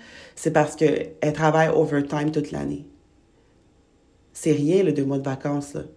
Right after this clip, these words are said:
She works, she, she works overtime much more than two months worth.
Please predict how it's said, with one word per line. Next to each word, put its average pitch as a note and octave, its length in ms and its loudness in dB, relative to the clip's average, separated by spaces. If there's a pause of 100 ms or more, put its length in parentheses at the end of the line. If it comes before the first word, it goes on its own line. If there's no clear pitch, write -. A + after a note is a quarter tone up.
(520)
She - 220 -2
works, F3+ 480 2 (420)
she, - 240 -4
she F3 220 -4
works G3+ 580 2
overtime E3+ 800 2
much A3+ 320 0
more F#3 340 2
than D3+ 160 0
two E3 180 -2
months D3+ 560 -2 (600)
worth. C#3+ 580 -2